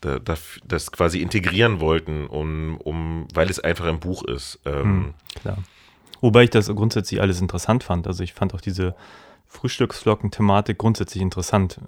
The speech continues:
Speaker 2: Also fast so interessant, dass ich dachte, okay, das hätte jetzt auch noch ein bisschen mehr, ähm, Fokus haben können irgendwie. Ähm, aber eben nicht für das, was eigentlich noch kommt, weil dieser Terror funktioniert ja auf diesem beschränkten Raum, Mutter und Kind im Auto.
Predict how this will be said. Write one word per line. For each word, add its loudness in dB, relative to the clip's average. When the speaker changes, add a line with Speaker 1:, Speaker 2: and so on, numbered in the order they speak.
Speaker 2:
Also 0
fast 2
so 2
interessant, 2
dass 0
ich -2
dachte, 0
okay, -2
das -8
hätte 0
jetzt 4
auch 0
noch 0
ein -4
bisschen 0
mehr, 2
ähm, 0
Fokus 0
haben 4
können 0
irgendwie. -2
Ähm, 2
aber 2
eben 4
nicht 2
für 0
das, 2
was -2
eigentlich 2
noch -2
kommt, 2
weil -2
dieser 0
Terror 4
funktioniert 2
ja 4
auf -4
diesem -2
beschränkten 0
Raum, 4
Mutter 0
und 0
Kind 2
im 4
Auto. 4